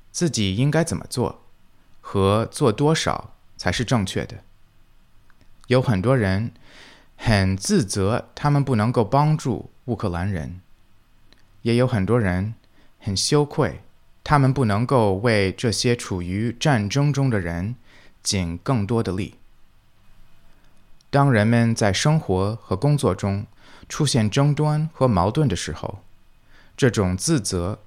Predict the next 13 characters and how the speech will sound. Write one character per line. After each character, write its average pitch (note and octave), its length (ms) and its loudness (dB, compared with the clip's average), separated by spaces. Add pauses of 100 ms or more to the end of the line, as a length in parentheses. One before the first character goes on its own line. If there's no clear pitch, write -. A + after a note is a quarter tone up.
和 A2+ 140 -4
羞 D#3 280 2
愧 D3+ 240 -2
的 F2+ 140 -2
负 - 220 -2
面 A2+ 200 0
情 F2+ 240 -4
绪 - 280 -10 (500)
常 G#2+ 280 0
常 F#2+ 200 -2
会 - 140 -4
出 - 160 -10
现。 - 260 -8